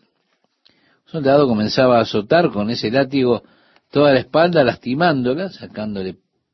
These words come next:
pequeños trozos de carne, algo que era extremadamente doloroso. ¿Cuál era la idea?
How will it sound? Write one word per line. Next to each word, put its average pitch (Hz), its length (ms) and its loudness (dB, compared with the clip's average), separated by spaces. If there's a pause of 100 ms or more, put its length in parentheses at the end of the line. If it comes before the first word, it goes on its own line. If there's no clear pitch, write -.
(100)
pequeños 117 720 -8 (480)
trozos 110 420 -4
de 107 140 -4
carne, 135 600 -2 (520)
algo 147 320 -2
que 101 100 -6
era 120 100 0
extremadamente 113 1120 -4
doloroso. 123 640 -4 (880)
¿Cuál 170 200 2
era 151 160 4
la 120 120 0
idea? 92 460 -4